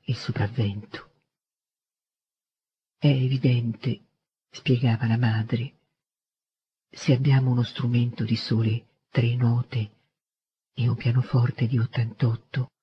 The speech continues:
o magari un'orchestra di trecento suonatori, la musica forse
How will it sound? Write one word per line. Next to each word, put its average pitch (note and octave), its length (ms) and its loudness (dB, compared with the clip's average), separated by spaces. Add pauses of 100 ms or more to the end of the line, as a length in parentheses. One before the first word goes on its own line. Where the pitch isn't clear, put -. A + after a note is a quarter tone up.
(220)
o - 100 -4
magari A#2 580 0 (280)
un'orchestra B2 920 0 (500)
di B2 160 -4
trecento A#2+ 840 -2
suonatori, A#2 760 -4 (1160)
la C3 100 2
musica C#3 480 0
forse D3+ 560 -2